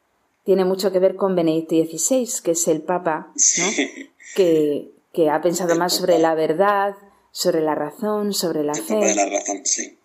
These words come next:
Speaker 1: Justamente, el Papa de la razón. Entonces, en esta, en este aspecto, ¿cómo te parece que podríamos dar testimonio?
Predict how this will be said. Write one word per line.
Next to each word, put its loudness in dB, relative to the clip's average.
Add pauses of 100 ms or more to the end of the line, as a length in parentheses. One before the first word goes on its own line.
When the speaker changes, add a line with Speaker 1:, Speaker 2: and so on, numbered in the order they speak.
(120)
Speaker 1:
Justamente, 0
el -2
Papa 0
de 0
la -2
razón. -8 (480)
Entonces, -2 (160)
en 0
esta, 0
en -2
este 0
aspecto, -2 (720)
¿cómo 2
te 2
parece 0
que -10
podríamos 0
dar 0
testimonio? -2